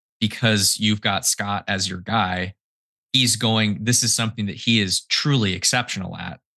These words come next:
among, you know, if, if it's just head to head outright, you just gotta rip the lap time. He's among a group of six or eight guys now that kind of can do that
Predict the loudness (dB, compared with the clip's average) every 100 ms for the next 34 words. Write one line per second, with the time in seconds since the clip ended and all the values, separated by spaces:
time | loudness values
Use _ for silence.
0 | _ -2 0 2 0 -2 -6 _ _ _
1 | -2 0 -2 -2 -2 0 2 2 0 -2
2 | -4 -2 0 0 0 -2 -4 -4 -4 -2
3 | 0 2 2 2 0 0 0 -2 -2 -4
4 | -2 -2 -2 0 -2 -6 _ _ 2 2
5 | 4 2 2 2 2 0 0 0 0 0
6 | -4 -6 -16 _ _ _ _ _ _ _
7 | -2 0 0 0 0 0 -2 -2 -2 0
8 | 0 -2 -4 -4 -2 -2 -4 _ _ _
9 | 0 2 0 0 2 4 4 4 2 2
10 | 0